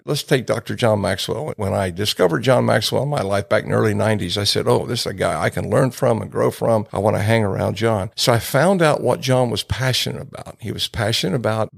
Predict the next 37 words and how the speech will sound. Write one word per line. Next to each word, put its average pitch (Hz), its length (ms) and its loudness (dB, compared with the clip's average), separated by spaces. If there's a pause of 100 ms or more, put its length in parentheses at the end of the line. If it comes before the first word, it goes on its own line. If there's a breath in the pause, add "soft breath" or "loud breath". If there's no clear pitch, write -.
birthing 143 600 4
leadership 123 760 0
training 120 680 2
around 110 480 2
the 110 100 0
world. 113 320 -2
So - 80 -4
I - 40 -4
said, 117 160 0
"Okay, - 180 -2
how 120 240 0
can 156 160 -2
we 151 100 2
contribute 113 600 -2
to 95 120 -4
that?" - 320 -8
Find 208 340 2
out 190 220 0
what 139 360 0
the 127 100 0
people 151 400 0
you 117 180 4
wanna 131 280 0
connect 123 440 0
with 113 300 -2 (100)
are 110 80 -6
passionate 113 560 -2
about 85 480 -6
and - 260 -10
try - 280 2
to 202 100 -2
find 151 300 2
a 127 40 0
way 120 200 2
to - 200 -4
add 98 300 -2
value 107 800 0